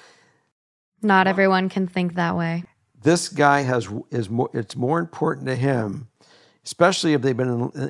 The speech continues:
Speaker 2: in, if she's been around for, it's now ten years. She, she was six, she was eleven, and she's twenty-four now.
Speaker 1: Twenty-one now.
Speaker 2: Twenty-one now, so
Speaker 1: Yes,
Speaker 2: it's ten years.
Speaker 1: not that many, not that
Speaker 2: Okay.
Speaker 1: many years.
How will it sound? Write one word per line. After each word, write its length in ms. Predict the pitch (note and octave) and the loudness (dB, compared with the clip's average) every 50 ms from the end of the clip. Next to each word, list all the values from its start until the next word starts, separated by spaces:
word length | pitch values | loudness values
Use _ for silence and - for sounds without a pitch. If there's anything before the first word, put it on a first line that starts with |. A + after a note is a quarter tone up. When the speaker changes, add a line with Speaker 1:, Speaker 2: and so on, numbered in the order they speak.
| - _ | -10 _
Speaker 2:
in, 120 | - C#3+ - - | -14 -14 -12 -8
if 160 | C3+ B2+ A#2 | -10 -10 -8
she's 220 | - - C#3 A2+ | -6 -8 -6 -4
been 160 | G2 D3+ C#3+ C3 | -2 -2 0 2
around 400 | C3 B2 B2 B2+ B2+ B2+ A#2+ - | 2 2 4 4 2 2 0 -2
for, 460 | - C3+ B2 A#2 A#2+ A#2 A2+ A2+ - - - _ _ _ _ - | -2 0 2 4 4 4 2 0 -4 -12 -20 _ _ _ _ -6
it's 240 | - B2+ A2 - - | -6 -4 -4 -4 -2
now 280 | C3 C3 B2+ A#2+ A2+ G#2+ - _ - | 0 2 2 2 2 0 -6 _ -10
ten 240 | - - D3 D3+ | -2 -2 -2 -2
years. 360 | D#3+ E3+ F#3+ F#3+ F#3+ - - _ - A#2 | 0 -2 -2 -4 -4 -8 -14 _ -20 -18
She, 180 | - - C#3+ B2+ | -14 -12 -8 -6
she 120 | - C#3+ | -2 0
was 120 | C#3 B2+ - | 0 0 0
six, 260 | - D#3+ D3 - - _ - | 0 -2 -4 -4 -10 _ -10
she 160 | C3 - - C#3+ | -10 -4 -2 0
was 340 | B2+ B2 G#2+ - - - _ _ _ _ - - | 0 0 -2 -4 -12 -14 _ _ _ _ -6 -2
eleven, 520 | C3 C3 C3+ C3 A#2 A2+ F#2 D#2+ - - _ _ _ _ _ _ _ _ _ _ _ _ _ _ _ _ _ _ _ - | 4 6 6 6 4 2 -8 -10 -16 -20 _ _ _ _ _ _ _ _ _ _ _ _ _ _ _ _ _ _ _ -6
and 160 | C#3+ C3 A2+ | -4 -4 -2
she's 240 | - - B2+ A#2 - | -2 -4 -4 -4 -6
twenty-four 640 | - - D3+ D3 C#3 B2 - - C#3+ C3 B2+ A#2+ | -2 0 0 0 0 -2 -4 -4 -2 0 0 0
now. 400 | A#2+ A#2+ A#2 A2+ - - A2+ G#2+ _ _ - - | 0 -2 -4 -4 -6 -6 -10 -16 _ _ -18 -8
Speaker 1:
Twenty-one 560 | - A#3+ A#3 A#3 A3+ G#3+ G3+ F#3 F#3 G3 G3+ | -2 -2 0 2 2 0 2 2 2 2 2
now. 400 | F#3+ F3 - - - G#3 G3 - _ _ _ _ _ | 0 0 0 -2 -4 -4 -6 -10 _ _ _ _ _
Speaker 2:
Twenty-one 400 | - - C3+ C3 C3 B2+ B2 A#2+ | -2 0 2 4 4 4 4 4
now, 140 | A#2+ A2+ G#2 | 2 0 2
so 120 | - C#3+ | 2 2
Speaker 1:
Yes, 220 | F#3+ G3 G3 G3 F#3+ | 2 4 2 4 4
Speaker 2:
it's 80 | D3+ C#3+ | 2 2
ten 80 | C3 | 2
years. 300 | A#2+ G#2+ - - - - | -2 -4 -4 -8 -6 -2
Speaker 1:
not 240 | G#3+ G#3+ G#3 G#3 G#3 | 0 2 2 2 0
that 80 | A3 G#3+ | 0 0
many, 340 | G3+ G3 F#3+ F#3+ F#3+ F#3+ G#3 | 0 0 0 0 -2 -2 -4
not 240 | - A3 A3 A#3 A#3+ | -4 -2 -2 -2 0
that 60 | - D4 | -2 -2
Speaker 2:
Okay. 40 | |
Speaker 1:
many 280 | C#4 C#4 C4 C4 B3+ B3+ | -2 0 0 -2 -2 -4
years. 360 | C4 B3+ A3+ - - - - | -4 -6 -8 -10 -12 -14 -18